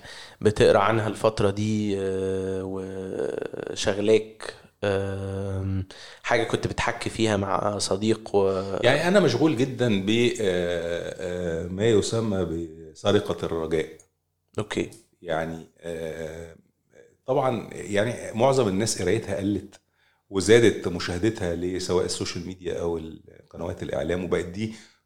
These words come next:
Speaker 2: طرق توصيل المعلومات البديلة للكتب وال-، للأسف. الفرق بين الاتنين إن الكتب وال-، والصحف كانت معلومة المصدر.
Speaker 1: أوكي.
Speaker 2: لكن ما يتم تداوله عبر السوشيال ميديا أو عبر الميديا عموما غير معلوم المصدر.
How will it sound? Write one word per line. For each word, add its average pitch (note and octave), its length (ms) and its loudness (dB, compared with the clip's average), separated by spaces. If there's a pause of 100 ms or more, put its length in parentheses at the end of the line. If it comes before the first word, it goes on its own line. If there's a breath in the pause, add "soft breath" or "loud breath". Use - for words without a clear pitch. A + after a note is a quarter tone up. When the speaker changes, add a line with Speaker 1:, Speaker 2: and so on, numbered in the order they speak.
Speaker 2:
طرق A#2+ 260 8
توصيل G#2 360 -2
المعلومات F2+ 720 0 (120)
البديلة F2 800 -2
للكتب F2+ 640 -4
وال-، E2+ 500 -10 (280 loud breath)
للأسف. - 500 -6 (440 loud breath)
الفرق F3 320 10
بين D#3+ 160 8
الاتنين D3 360 4
إن A2 180 4
الكتب C#3+ 540 2 (120)
وال-، F2+ 720 -2
والصحف E2+ 1200 -2
كانت F2+ 280 -4
معلومة F#2+ 360 2
المصدر. E2 440 -6 (420)
Speaker 1:
أوكي. A2 220 -2
Speaker 2:
لكن G2+ 500 2
ما G#2 600 4
يتم F#2+ 600 2
تداوله G2+ 580 4
عبر G2 220 4
السوشيال F#2+ 400 -2
ميديا G2 220 0
أو F#2 100 6
عبر B2+ 220 6
الميديا A2 320 2
عموما F#2+ 340 0
غير A#2+ 140 2
معلوم E2+ 300 0
المصدر. D2+ 380 -8